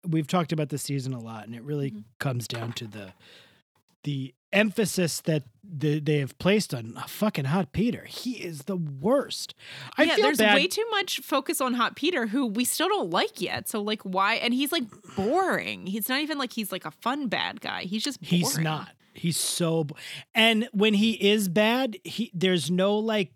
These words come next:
Speaker 1: glint. You know, like, we've
Speaker 2: Mm-hmm.
Speaker 1: talked about how, how can we possibly like Jay? But at least even, even in those days, like, Jay, there was a glint of, like, eh, mischief-, mischievous, mischievity, mischievousness.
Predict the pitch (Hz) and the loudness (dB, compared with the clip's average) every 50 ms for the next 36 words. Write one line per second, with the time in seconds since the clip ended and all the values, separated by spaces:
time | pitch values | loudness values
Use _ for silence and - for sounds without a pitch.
0 | _ - 170 160 156 160 147 117 104 - - - - _ - - - - - _ | _ -2 0 0 2 0 0 -2 -6 -6 -8 -8 -8 _ -20 -20 -20 -20 -8 _
1 | - 185 202 214 220 220 214 214 196 180 - - 190 190 220 233 180 175 233 226 | 2 4 4 4 4 4 4 4 2 2 0 -2 -2 0 0 2 2 2 2 2
2 | - - 196 202 165 147 160 165 175 151 139 165 175 170 - 175 165 170 156 - | 2 2 0 0 2 2 2 2 2 4 4 4 4 4 4 4 4 2 2 4
3 | 156 156 139 - 160 139 - 156 147 151 143 135 - - - 143 143 151 160 170 | 2 2 2 2 -2 -2 0 0 2 2 0 0 -2 -2 -2 0 0 2 0 0
4 | - - 185 190 160 - - 208 208 214 - 208 254 269 240 - 294 302 240 311 | -2 -4 -10 -12 -6 -2 0 2 2 2 0 0 0 0 0 0 -2 -4 -4 -4
5 | 285 180 214 233 226 311 311 269 214 170 170 165 165 180 180 151 - - 226 233 | -4 -2 -2 0 0 0 -2 -2 -2 0 0 0 2 0 0 -2 -2 -2 -2 0
6 | 254 262 254 175 - 180 165 143 - - - 175 190 196 208 220 247 254 208 190 | 0 -2 -4 -2 -2 -2 -2 -2 -4 -4 0 2 4 4 4 4 2 0 0 0
7 | 190 175 180 151 156 156 143 131 - 151 156 180 190 190 151 180 160 139 147 156 | 0 0 0 0 0 -2 -4 -4 -4 -2 0 0 0 0 0 -2 -4 -2 -2 -2
8 | 147 139 131 - 214 233 214 156 147 147 160 165 - - - 175 151 175 160 156 | -2 -2 -4 -4 -4 -4 -4 -2 -2 -2 -2 -2 -2 -2 -4 -4 -4 -4 -6 -4
9 | 151 139 - - - 175 165 180 160 - - - - - 165 180 170 - - - | -4 -4 -4 -4 -6 -4 -4 -4 -4 -4 -6 -10 -10 -8 -6 -6 -6 -6 -6 -6
10 | 185 180 170 220 220 233 233 208 196 196 165 - - - 214 214 202 220 220 208 | -4 -4 -4 -4 -6 -6 -6 -6 -6 -8 -8 -8 -10 -8 -8 -6 -6 -6 -6 -8
11 | - - 247 226 233 - - | -8 -10 -10 -10 -10 -12 -14